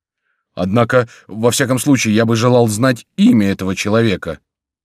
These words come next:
«Я покажу вам его сегодня же». «Где?» «В Лувре». «Так он дворянин?» «Да». «Орелье, я тебе сегодня же вручу шесть тысяч И Q». «Стало быть, вы согласны?»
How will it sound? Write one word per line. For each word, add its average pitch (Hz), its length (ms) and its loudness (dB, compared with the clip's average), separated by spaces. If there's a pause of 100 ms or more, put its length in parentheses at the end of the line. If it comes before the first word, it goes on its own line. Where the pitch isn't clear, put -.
(520)
«Я 101 300 -2
покажу 113 420 -2
вам 117 160 2
его 123 220 -2
сегодня 165 460 -6
же». 73 220 -18 (520)
«Где?» 110 420 -2 (600)
«В 196 100 -10
Лувре». 87 460 -2 (680)
«Так - 180 -8
он 110 120 2
дворянин?» 117 480 2 (520)
«Да». 117 280 -4 (1500)
«Орелье, 123 560 4
я 107 200 4
тебе 110 260 0
сегодня 127 520 0
же 110 120 0
вручу 113 380 -2
шесть 123 340 -2
тысяч 113 340 -2
И 104 40 -2
Q». 78 260 -16 (1000)
«Стало 113 480 2
быть, 120 220 0
вы 123 160 -4
согласны?» 139 760 -2